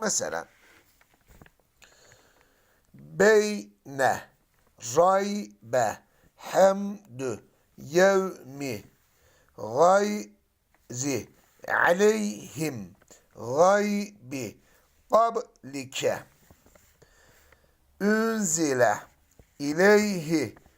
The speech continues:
müflihu, yunfiku. Enzerte, lem tunzir,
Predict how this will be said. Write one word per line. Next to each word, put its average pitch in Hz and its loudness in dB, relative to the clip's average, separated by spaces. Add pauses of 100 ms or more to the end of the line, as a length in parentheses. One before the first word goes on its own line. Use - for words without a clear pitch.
(160)
müflihu, 143 -4 (300)
yunfiku. 165 -2 (1500)
Enzerte, 208 2 (480)
lem 208 4
tunzir, 196 -6